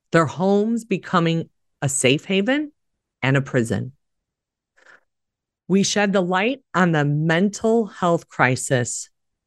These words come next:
that has intensified in the wake of this pandemic. And this is the social media post that I came across that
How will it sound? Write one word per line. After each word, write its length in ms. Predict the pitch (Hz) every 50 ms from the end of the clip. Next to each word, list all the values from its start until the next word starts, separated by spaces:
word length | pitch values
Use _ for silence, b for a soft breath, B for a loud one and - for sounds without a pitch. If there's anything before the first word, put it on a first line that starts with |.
| _ _ _ _ _ _ _ _ _ _ _ _ -
that 120 | 143 143
has 240 | 139 151 139 135 139
intensified 880 | 139 139 135 - - 165 156 151 - 143 135 - 131 120 117 117 120 - -
in 100 | 139 135
the 80 | 120 110
wake 380 | 123 131 135 131 127 127 - - -
of 120 | 135 127
this 180 | 120 123 113 -
pandemic. 760 | - - - 127 107 110 117 113 117 107 104 101 90 90 - _ _ _ _ _ _ _ _ _ _ _ _ _ _ _ _ _ _
And 300 | - 127 131 135 131 131
this 340 | 156 165 175 190 185 - - - -
is 400 | 170 160 151 147 147 143 139 139 - -
the 160 | 139 151 135
social 360 | 139 - 143 143 139 - 175
media 420 | 175 165 156 143 139 127 123 120 110
post 640 | - - - 117 110 107 98 - - - - - _ _ _ _ _ _ _ _ _ _ -
that 400 | 135 123 135 127 120 113 107 - _ -
I 640 | 107 123 117 117 117 117 117 113 113 113 110 110 - _ _ _ _ _ _ _
came 240 | - - 151 131 131
across 680 | 131 131 - - 143 117 95 98 117 113 - - - - - _ _ _ _ _ _ _ _ _ _ _ _ _ _ _ _ _ _ _ _ _ _ _ _ _ _ _ _ _ _ _ -
that 460 | 127 135 123 120 113 107 - -